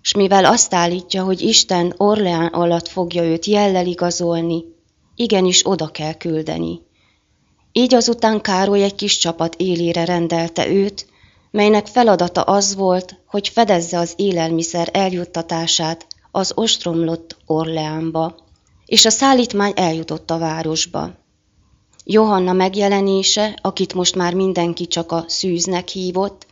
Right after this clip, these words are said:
lángra lobbantotta a hitet a város csüggett lakóiban, fölrázta a fáradt és félénké vált katonákat, és háromnapos harc után, ezernégyszázhuszonkilencben Orleán megszabadult az angoloktól.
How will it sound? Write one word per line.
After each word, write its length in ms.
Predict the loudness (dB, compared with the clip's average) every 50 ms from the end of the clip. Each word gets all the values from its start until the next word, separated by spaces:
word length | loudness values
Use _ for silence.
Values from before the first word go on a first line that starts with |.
| _ _ _ _ _ _ _ _
lángra 440 | 6 6 8 8 6 4 2 2 2
lobbantotta 680 | 2 0 0 0 0 -2 -2 -2 -4 -6 -6 -4 -4 -4
a 40 | -2
hitet 640 | -2 -4 -8 -6 -4 -4 -4 -4 -6 -10 -16 -8 _
a 160 | 0 2 2
város 400 | 4 4 2 2 0 0 -2 -2
csüggett 460 | -2 -2 -2 -2 -2 -2 -4 -4 -2
lakóiban, 960 | -4 -4 -4 -4 -4 -4 -4 -2 -2 -4 -4 -4 -4 -4 -4 -6 -8 -12 _ _ _ _ _ _ _ _ _ _
fölrázta 640 | 2 4 6 6 6 6 4 4 2 0 -2 -4 -4
a 60 | -4
fáradt 680 | -4 -2 0 2 2 2 2 2 0 -2 -4 -10 -20 -10
és 260 | -6 -2 0 0 0 2
félénké 640 | 2 2 2 2 2 0 0 -2 -4 -4 -4 -4
vált 300 | -2 -2 -2 -2 -4 -4
katonákat, 840 | -4 -6 -6 -4 -4 -4 -2 -2 -2 -4 -6 -6 -8 -8 -8 -10 -16 _ _ _ _ _ _ _ _ _ _ _ _ _ _ _
és 220 | 0 2 2 4
háromnapos 640 | 4 6 6 6 6 4 2 2 0 0 -2 -2 -2 -2
harc 360 | -2 -2 -4 -2 -4 -4 -6
után, 440 | -6 -4 -4 -4 -2 -2 -4 -6 -8 -14 _ _ _ _ _ _ _
ezernégyszázhuszonkilencben 1900 | -2 0 2 2 2 4 4 2 2 0 0 -2 -2 -2 -2 -2 -2 -2 0 0 0 -2 -4 -4 -6 -6 -4 -4 -2 -4 -4 -4 -4 -4 -4 -4 -4 -8 -12 _ _ _ _ _ _ _
Orleán 720 | 2 4 4 4 2 2 2 2 2 2 2 0 -2 -6 -6
megszabadult 880 | -2 0 0 0 0 -2 -4 -4 -4 -4 -4 -4 -4 -4 -4 -4 -4 -6
az 140 | -6 -6 -6
angoloktól. 920 | -6 -6 -6 -6 -4 -4 -6 -6 -8 -12 -10 -8 -8 -8 -8 -8 -12